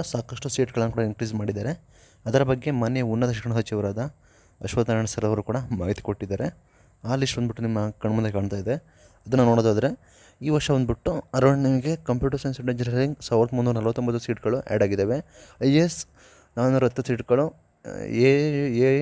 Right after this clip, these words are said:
and machine learning ಐನೂರ ಇಪ್ಪತ್ತಾರು ಸೀಟ್ಗಳು, ಕಂಪ್ಯೂಟರ್ ಸೈನ್ಸ್ ಇಂಜಿನಿಯರಿಂಗ್ ಡಾಟಾ ಸೈನ್ಸಸ್ ಬಂದ್ಬಿಟ್ಟು ಒಂದು ಸಾವಿರ ಸೀಟ್ಗಳು, ಅದೇ ರೀತಿ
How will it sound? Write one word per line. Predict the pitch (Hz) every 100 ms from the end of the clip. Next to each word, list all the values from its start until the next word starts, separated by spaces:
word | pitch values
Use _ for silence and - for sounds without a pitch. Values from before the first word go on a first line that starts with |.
| 147
and | 135
machine | 117 127 127
learning | 120 131 110
ಐನೂರ | 123 123 -
ಇಪ್ಪತ್ತಾರು | 117 113
ಸೀಟ್ಗಳು, | 104 101 110 123 175 - _ _ -
ಕಂಪ್ಯೂಟರ್ | 123 127 139
ಸೈನ್ಸ್ | 147 135 127
ಇಂಜಿನಿಯರಿಂಗ್ | 127 127 131 117
ಡಾಟಾ | 113
ಸೈನ್ಸಸ್ | 120 117 120 117
ಬಂದ್ಬಿಟ್ಟು | 117 117 143 117
ಒಂದು | 120
ಸಾವಿರ | - 110
ಸೀಟ್ಗಳು, | 110 110 - 113 156 - - - - - -
ಅದೇ | 127
ರೀತಿ | 127